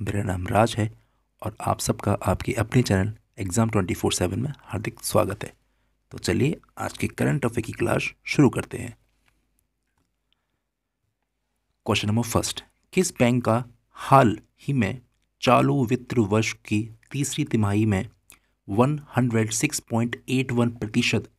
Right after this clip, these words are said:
अधिक मुनाफा बढ़ा? Options are A, Bank of Baroda, B, Yes Bank, C, यूनियन बैंक या फिर D, कोटक महिंद्रा बैंक। इसका आंसर है C, यूनियन बैंक।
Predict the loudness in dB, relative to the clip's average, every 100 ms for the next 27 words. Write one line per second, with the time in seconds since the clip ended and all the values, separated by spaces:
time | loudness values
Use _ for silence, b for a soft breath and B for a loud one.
0 | -6 -2 -2 -2 0 4 2 2 -2 0
1 | -2 -4 -10 _ _ _ _ _ _ _
2 | _ _ _ _ _ _ -2 0 0 2
3 | 2 2 -4 _ _ _ _ -4 -4 -8
4 | _ -16 -2 0 0 -2 2 2 2 0
5 | -2 _ _ -6 0 0 -2 _ -4 -4
6 | -2 -2 -2 -10 _ -6 -2 -2 -4 -8
7 | -4 -2 0 0 -2 -4 -12 _ -6 -4
8 | 0 0 0 -4 _ -6 -4 -6 -6 -8
9 | -6 -6 -4 -4 -6 -18 _ _ _ _
10 | _ _ _ _ _ _ _ -18 -4 0
11 | 2 2 2 0 0 2 2 -2 _ _
12 | -2 0 0 -2 -6 -6